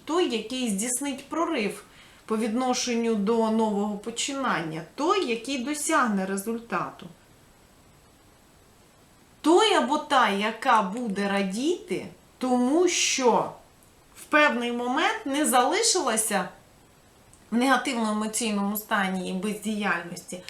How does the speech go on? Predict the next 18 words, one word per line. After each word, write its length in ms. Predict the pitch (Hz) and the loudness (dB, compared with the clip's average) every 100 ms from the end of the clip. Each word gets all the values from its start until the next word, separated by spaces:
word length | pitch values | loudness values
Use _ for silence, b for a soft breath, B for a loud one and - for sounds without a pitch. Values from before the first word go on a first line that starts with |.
| B B B | B B B
а 80 | - | -6
почала 600 | 220 247 - 269 285 311 | -4 -2 0 2 4 4
активно 460 | 254 - 262 233 220 | 2 -4 -4 -2 -2
діяти, 420 | 196 226 196 185 | -2 -2 -2 -6
проявлятися. 840 | - 190 185 175 165 170 - - - - - _ _ _ _ _ _ - - - - | -10 -8 -6 -8 -10 -12 -14 -18 -18 -20 -20 _ _ _ _ _ _ -20 -20 -20 -8
Тому 400 | 269 285 339 330 | 0 4 4 4
от 200 | 285 - | 2 0
цих 320 | - 427 349 247 | 2 2 2 -2
змін 320 | 254 254 233 | -4 -4 -2
ви 120 | 311 | 0
не 160 | 302 302 | 0 0
уникнете. 800 | 294 269 175 185 170 160 151 - | 0 0 -2 -2 -6 -6 -8 0
Але 260 | 226 254 262 | 2 4 2
як 500 | 247 269 254 - 202 | 4 4 2 -4 -6
ви 440 | 196 294 440 359 | -2 2 2 2
будете 440 | 269 233 185 185 | -2 -2 -2 -2
поводити 640 | 190 247 226 208 180 - 160 | -2 -2 0 0 -2 -8 -6
себе, 420 | - 175 165 | -4 -4 -8